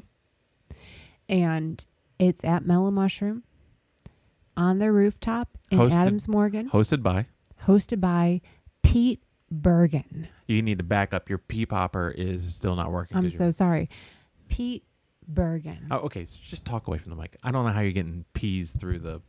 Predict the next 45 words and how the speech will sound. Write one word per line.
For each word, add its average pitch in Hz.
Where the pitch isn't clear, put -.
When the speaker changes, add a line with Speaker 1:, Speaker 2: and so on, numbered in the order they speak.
Speaker 2:
pee 101
popper. 76
Speaker 1:
Pete -
Bergen. 170
Speaker 2:
<laughs> -
I 156
know. 120
It's, 107
I'm, 101
you're 95
really, 117
p-, -
p-, -
p-, -
I 123
don't 131
know 107
how 101
you're 90
doing 87
it. 87
Anyway, 175
I 180
like 233
to 247
support -
Pete. -
I, 127
I, 123
we 123
like 147
to 170
go 131
to 131
his 120
shows 95
Speaker 1:
Yeah. -
Speaker 2:
whenever 113
he 135
has 98
it. 139
He 110
has, 98
does 92
improv, 110